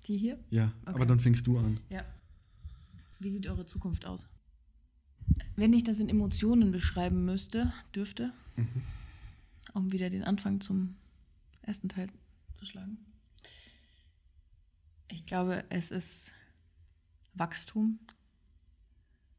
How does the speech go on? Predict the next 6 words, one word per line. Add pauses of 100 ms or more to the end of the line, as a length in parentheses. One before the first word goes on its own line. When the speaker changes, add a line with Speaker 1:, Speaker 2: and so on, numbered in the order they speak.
(300)
Speaker 1:
ähm, (1700)
ganz
viel
Lachen
und
Harmonie,